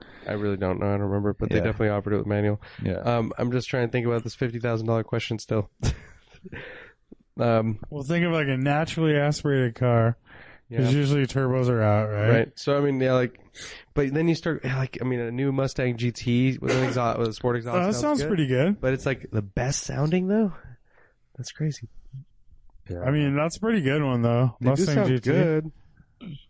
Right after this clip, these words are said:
Speaker 1: Yeah, I guess is that, is it that sad that there's nothing to compete in that price range anymore for sound?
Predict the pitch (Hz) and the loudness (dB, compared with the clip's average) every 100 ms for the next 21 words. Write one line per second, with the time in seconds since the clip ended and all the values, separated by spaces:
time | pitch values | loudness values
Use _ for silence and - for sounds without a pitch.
0 | _ _ _ _ - - _ _ _ - | _ _ _ _ -20 -20 _ _ _ -20
1 | - - 135 127 127 127 127 120 - 127 | -20 -12 -4 -2 -2 -2 -2 -2 -2 -2
2 | 120 120 139 - 127 143 131 127 107 107 | 2 0 0 -2 -2 -2 -2 -2 -2 -2
3 | 117 131 143 131 - 104 117 139 127 127 | -2 0 0 0 0 0 2 2 0 -2
4 | - 113 127 147 147 160 165 165 - - | 0 -2 0 -2 0 0 2 0 -2 -6
5 | - - 175 | -4 -4 -4